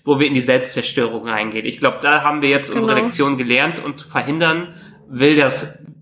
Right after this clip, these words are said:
Speaker 1: keiner mehr in den Filmen. Ich weiß nicht, vielleicht in den unvermeidlichen Sequels, wenn er jetzt erfolgreich,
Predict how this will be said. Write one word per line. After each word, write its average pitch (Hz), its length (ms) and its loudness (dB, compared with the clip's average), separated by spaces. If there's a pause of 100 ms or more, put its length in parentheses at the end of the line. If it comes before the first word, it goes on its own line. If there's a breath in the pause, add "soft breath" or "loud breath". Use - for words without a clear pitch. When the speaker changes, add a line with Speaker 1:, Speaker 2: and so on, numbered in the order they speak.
Speaker 1:
keiner 127 420 0
mehr 117 520 0 (220)
in 127 160 0
den 120 200 0
Filmen. 107 600 -2
Ich - 160 -20
weiß 123 220 0
nicht, 180 140 -4
vielleicht 131 420 -2
in 123 140 -4
den 120 420 -2
unvermeidlichen 131 680 0
Sequels, 160 500 -6
wenn 151 140 -4
er 147 100 2
jetzt 139 160 -2
erfolgreich, 147 640 -4